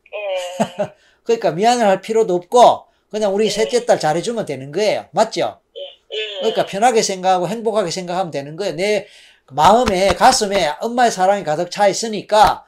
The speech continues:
Speaker 2: 그냥 행복한
Speaker 1: 예.
Speaker 2: 거예요. 이제 답-, 가슴 답답할 일도 없고,
Speaker 1: 예.
Speaker 2: 어, 그리고 체면이라고 해서 반드시 뭐가 보이고,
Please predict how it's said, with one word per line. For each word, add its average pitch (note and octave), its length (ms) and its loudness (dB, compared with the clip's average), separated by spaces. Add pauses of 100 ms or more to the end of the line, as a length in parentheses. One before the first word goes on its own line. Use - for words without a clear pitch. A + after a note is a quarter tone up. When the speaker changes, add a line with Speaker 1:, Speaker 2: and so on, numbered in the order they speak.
(160)
Speaker 2:
그냥 A3+ 180 -2
행복한 G3 400 0
Speaker 1:
예. E3 60 -8
Speaker 2:
거예요. F#3 380 2 (420)
이제 E3+ 160 -2
답-, A#3 200 4
가슴 A#3 320 2
답답할 G#3 480 2
일도 F3 180 -2
없고, E3 520 4 (640)
Speaker 1:
예. E3 320 -10
Speaker 2:
어, B2 280 -8
그리고 G#3+ 220 0
체면이라고 B3 680 2
해서 D#3+ 200 -4
반드시 G3 400 -4
뭐가 F#3+ 260 -2
보이고, D#3 880 0